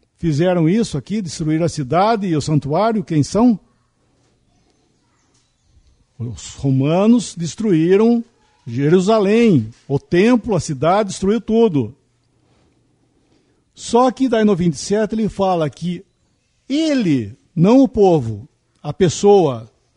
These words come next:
quem é esse pessoa? O príncipe desse povo firmará, não é isso? Lê aí, por favor.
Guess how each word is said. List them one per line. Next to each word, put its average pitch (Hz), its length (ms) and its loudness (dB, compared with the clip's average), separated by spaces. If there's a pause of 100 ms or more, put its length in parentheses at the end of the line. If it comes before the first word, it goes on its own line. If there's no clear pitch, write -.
(920)
quem 233 280 4
é 190 100 0
esse 170 300 -2
pessoa? 135 580 -4 (100)
O 151 140 -2
príncipe 247 920 4 (640)
desse 170 320 -2
povo 214 720 0 (1700)
firmará, 180 800 0 (160)
não 123 140 -4
é 135 80 -2
isso? 185 320 -2
Lê 139 160 -4
aí, 117 120 -6 (380)
por - 60 -20
favor. 117 380 -10